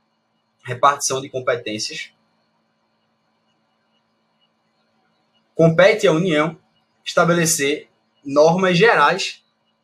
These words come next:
no que tange ao direito financeiro.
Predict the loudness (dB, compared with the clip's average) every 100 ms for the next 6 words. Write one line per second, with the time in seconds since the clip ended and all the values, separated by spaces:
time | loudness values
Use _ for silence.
0 | _ _ _ _ _ -8 -6 -4 -4 -2
1 | -2 -2 -8 _ _ _ _ _ _ _
2 | _ _ _ _ _ _ _ _ _ _
3 | _ _ -2 0 2 0 0 -4 -4 -4
4 | -6 -8